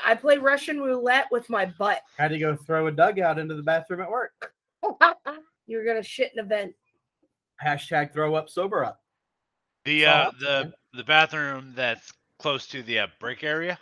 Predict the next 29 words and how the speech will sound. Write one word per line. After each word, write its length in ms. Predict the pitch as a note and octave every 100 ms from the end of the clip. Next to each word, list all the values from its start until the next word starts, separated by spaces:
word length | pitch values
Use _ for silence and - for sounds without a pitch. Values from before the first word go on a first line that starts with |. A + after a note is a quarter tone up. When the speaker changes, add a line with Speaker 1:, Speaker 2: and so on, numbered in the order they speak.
| _
Speaker 3:
in 100 | B2
A 120 | C#3 C#3+
P 180 | E3+
five. 420 | D3 F3 F3 F#3+ - -
Speaker 2:
That's 200 | F3+ F3+
the 80 | G#3
one. 280 | F#3+ G#3 A3+ _ _ _ _ _ _ _ _ _ -
Speaker 3:
I 120 | G#2+
know 160 | C#3
of 100 | C3+
that 200 | A#2 A#2+
bathroom. 360 | A2+ A2 C3 D3 _ -
I've 220 | C#3+ D3
been 160 | D#3+ G#2
there. 200 | C#3+ D3+ _ _ _ _ _ _ -
Speaker 2:
The, 440 | C#3+ E3+ D#3+ D#3 C#3+
the, 440 | D3+ D3 C#3 C3 C#3+
the 100 | D3
far 420 | - F3 F3 F3
end 180 | F3 F3+
stall 380 | - F#3 F#3
that's 200 | D#3+ D3+
up 160 | E3 D3+
against 300 | D3+ D#3 D3
the, 180 | D3+ D3 _ -
uh, 360 | D#3 C#3+ C3+ C3
the 160 | C3
back 280 | B2 D3 D3
wall. 320 | E3+ F#3 G3